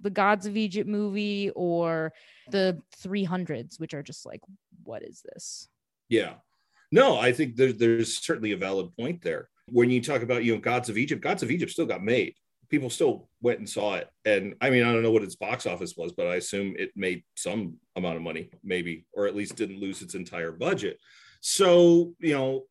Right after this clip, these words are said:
Speaker 2: and again, there's something like three hundred. There is this sense of what these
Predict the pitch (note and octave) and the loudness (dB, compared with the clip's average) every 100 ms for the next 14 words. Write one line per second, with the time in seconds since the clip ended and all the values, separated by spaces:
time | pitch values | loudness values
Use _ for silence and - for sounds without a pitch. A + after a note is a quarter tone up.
0 | - D#3 D#3 F3+ B2+ - B2+ B2+ A#2 A2 | -2 0 2 0 -2 -4 -6 -4 -4 -6
1 | - G#2+ G#2 E3 F3 F2 C#2+ - _ _ | -6 -6 -4 -2 -2 -4 -8 -12 _ _
2 | _ _ A#2 D3 D3+ E3 - A#2+ C3+ C3 | _ _ 4 4 6 4 2 -2 2 2
3 | - - - - _ _ _ - - - | 0 -4 -6 -10 _ _ _ -12 -8 -6
4 | - G#3 G#3 A2+ G#2+ - - - C3 A#2 | -2 0 0 -2 -6 -6 -6 0 2 2
5 | G#2 G#2 C3 B2+ A2+ A#2 A#2 A2+ - - | 0 0 0 0 -4 -4 -4 -6 -6 -8